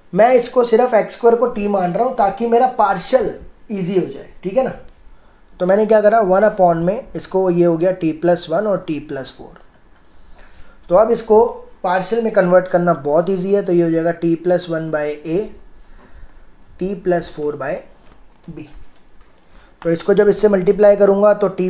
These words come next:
plus one cut कर आ जाएगा t plus four, और t plus four cut कर आ जाएगा t plus वन, ठीक है भाई।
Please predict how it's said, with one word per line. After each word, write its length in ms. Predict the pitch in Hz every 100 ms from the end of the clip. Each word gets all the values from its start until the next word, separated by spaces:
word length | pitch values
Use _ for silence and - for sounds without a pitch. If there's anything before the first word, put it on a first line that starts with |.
| 175
plus 240 | 196 185 175
one 200 | 185 185
cut 220 | 175 -
कर 180 | 180 180
आ 80 | 170
जाएगा 380 | 170 165 165 160
t 140 | 151 -
plus 220 | 226 226
four, 300 | 240 139 - - - _ - - - _ _ _ -
और 260 | 160 160 160
t 120 | 196 220
plus 240 | 233 214 214
four 240 | 175 175
cut 220 | 175 160
कर 160 | - 170
आ 80 | 139
जाएगा 380 | 135 139 175 233 - - - - - -
t 180 | 185 165
plus 320 | 151 - 139
वन, 80 | - - - -
ठीक 120 | 175
है 60 | 247
भाई। 160 | 196